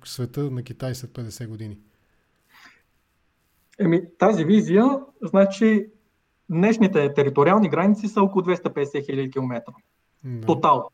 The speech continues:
Speaker 2: в целия свят.
Speaker 1: Да.
Speaker 2: В същото време ние имаме шейсет и четири милиона километра магистрали.
Speaker 1: Да.
Speaker 2: Имаме два милиона километра петролни газови тръби. Имаме милион и половина близо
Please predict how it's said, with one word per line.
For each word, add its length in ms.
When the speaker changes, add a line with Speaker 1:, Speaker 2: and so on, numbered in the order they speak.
Speaker 2:
в 160
целия 240
свят. 240
Speaker 1:
Да. 200
Speaker 2:
В 60
същото 440
време 480
ние 260
имаме 460
шейсет 400
и 40
четири 640
милиона 580
километра 640
магистрали. 540
Speaker 1:
Да. 120
Speaker 2:
Имаме 600
два 340
милиона 380
километра 520
петролни 480
газови 360
тръби. 360
Имаме 680
милион 460
и 120
половина 460
близо 640